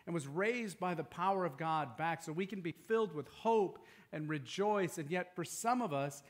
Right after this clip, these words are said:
it can still feel like that season hasn't changed. So this is a heart check for us, where there should be joy and continuing worship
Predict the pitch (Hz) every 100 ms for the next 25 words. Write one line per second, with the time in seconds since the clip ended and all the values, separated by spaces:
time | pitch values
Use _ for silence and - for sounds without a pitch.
0 | - - _ - 180 156 - - 247 262
1 | 240 - 226 220 190 170 175 156 - -
2 | 226 190 190 131 180 170 160 - - -
3 | 185 170 127 104 90 - _ _ _ _
4 | _ _ _ _ _ _ _ _ _ _
5 | _ _ _ _ _ _ _ - 208 185
6 | 180 - - 170 208 226 190 - - 240
7 | 240 - - 165 - - 156 160 165 -
8 | - _ _ _ _ _ _ _ _ 185
9 | 196 190 190 262 214 208 120 127 202 226
10 | 226 226 202 175 185 160 214 208 180 160
11 | 139 160 214 202 190 156 -